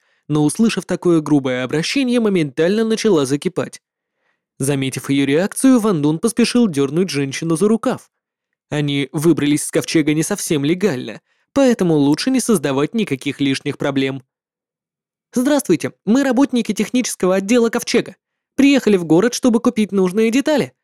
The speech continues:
объяснил Ван Дун, вынимая из кармана свой персональный I D. Солдат окинул Ван Дуна беглым взглядом и поместил I D в информационный терминал, чтобы проверить его подлинность.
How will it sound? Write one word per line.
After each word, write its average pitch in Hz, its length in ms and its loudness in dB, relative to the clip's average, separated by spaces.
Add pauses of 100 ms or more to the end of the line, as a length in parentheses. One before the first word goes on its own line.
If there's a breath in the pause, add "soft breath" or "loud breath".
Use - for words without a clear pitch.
(280)
объяснил 143 580 0
Ван 151 240 -2
Дун, 208 180 2
вынимая 175 440 -2
из - 220 -2
кармана 175 420 -2
свой 175 260 2
персональный 165 760 -2
I 170 180 0
D. 151 240 -10 (760)
Солдат 240 460 2
окинул 233 400 2
Ван 208 200 -2
Дуна 240 200 2
беглым 196 400 0
взглядом 226 560 0
и 160 80 2
поместил 165 560 2
I 151 160 0
D 185 180 0
в 190 80 0
информационный 165 840 -2
терминал, 226 580 -4 (240)
чтобы 240 320 0
проверить 220 420 2
его 208 180 4
подлинность. 139 680 -2